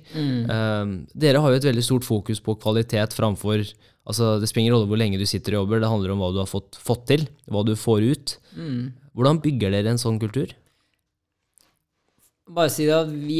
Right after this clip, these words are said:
Speaker 1: er faktisk opptatt av at du ikke skal jobbe lenge, så
Speaker 2: Mm.
Speaker 1: sånn sett er, er vi opptatt av det. Nei, det handler om igjen å være, eh, å, å være eksempler og faktisk mene det. Så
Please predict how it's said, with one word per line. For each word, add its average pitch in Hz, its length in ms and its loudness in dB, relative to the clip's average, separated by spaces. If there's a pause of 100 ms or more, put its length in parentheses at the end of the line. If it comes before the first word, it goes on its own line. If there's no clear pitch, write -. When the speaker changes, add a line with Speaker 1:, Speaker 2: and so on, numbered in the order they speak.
Speaker 1:
er 151 80 0
faktisk 151 380 -4
opptatt - 420 -6
av 190 80 -2
at 185 120 -6
du 185 100 -2
ikke 151 180 -2
skal 147 160 -2
jobbe 147 300 0
lenge, 139 220 2 (120)
så - 160 -2 (300)
Speaker 2:
Mm. 143 40 -4
Speaker 1:
sånn 151 220 -6
sett 151 160 -8
er, 135 240 -6
er 147 140 -8
vi 131 100 -4
opptatt 127 260 -10
av 135 140 -4
det. 156 60 -4
Nei, 190 280 -4 (220)
det 175 100 0
handler 202 260 6
om 151 120 0
igjen 175 220 4 (100)
å 170 140 -2 (260)
være, 156 320 0
eh, 151 440 -6 (1300)
å, 160 140 -2 (260)
å 156 80 -4
være 151 240 2
eksempler 147 600 0 (200)
og 151 720 -2
faktisk - 500 -8
mene 135 280 0
det. 120 100 -2
Så 160 300 0